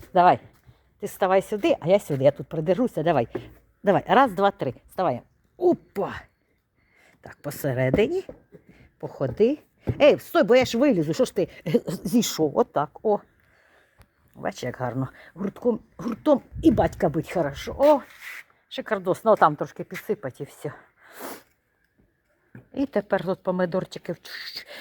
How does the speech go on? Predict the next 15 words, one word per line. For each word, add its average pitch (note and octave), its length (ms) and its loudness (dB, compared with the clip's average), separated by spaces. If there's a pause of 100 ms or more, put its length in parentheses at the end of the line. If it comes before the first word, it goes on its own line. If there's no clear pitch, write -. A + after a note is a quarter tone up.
(140)
густенько F3+ 640 2
посажу. F#3+ 480 -10
Будемо D#4+ 320 -2
брати D#4+ 300 -2
і C4+ 40 2
розсаджувати, F3 800 -6
і D#4 40 -10
все. - 360 -12
А F#3+ 80 -2
то C4+ 180 0
ті B3+ 160 -2
вікна, A#3+ 360 -2
вони D#3+ 160 -2
вже E3 140 -2
просто - 420 -6